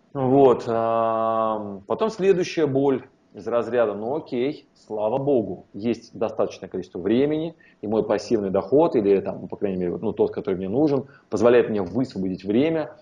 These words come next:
и при минимальном касании своих там проектов достаточно быть обеспеченным, чтобы, например, путешествовать. Сколько хочу, когда хочу, там, где хочу,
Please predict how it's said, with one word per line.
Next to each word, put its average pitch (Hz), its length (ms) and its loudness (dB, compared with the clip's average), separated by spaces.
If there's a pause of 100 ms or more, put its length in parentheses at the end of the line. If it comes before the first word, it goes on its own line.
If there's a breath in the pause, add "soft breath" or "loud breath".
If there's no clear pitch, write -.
(120)
и 120 80 -2
при 120 180 0
минимальном 117 540 2
касании 98 460 -8
своих 90 320 -8
там 87 140 -14
проектов 120 480 0 (380 soft breath)
достаточно 107 500 0
быть 98 140 -2
обеспеченным, 101 560 -4
чтобы, 92 260 -10
например, - 240 -12
путешествовать. - 760 -6 (240)
Сколько 113 640 2
хочу, 95 320 -6
когда 92 440 -4
хочу, 92 440 -10
там, - 180 -18
где 90 280 -8
хочу, - 320 -20